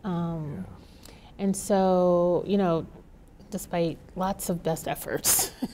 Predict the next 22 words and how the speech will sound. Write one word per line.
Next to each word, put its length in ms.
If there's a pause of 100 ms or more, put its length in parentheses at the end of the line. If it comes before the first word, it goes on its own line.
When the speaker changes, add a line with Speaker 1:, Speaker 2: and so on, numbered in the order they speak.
(260)
Speaker 1:
<laughs> 500
to, 220
to 420
strip 300
it 100
away, 520
right? 340
To 200
strip 240
away 380
all 260
language, 800
all 200
culture, 760
all 500 (320)
spirituality. 960 (400)
Um, 540 (140)
we 220
know, 440
especially 440
as 80
anthropologists, 880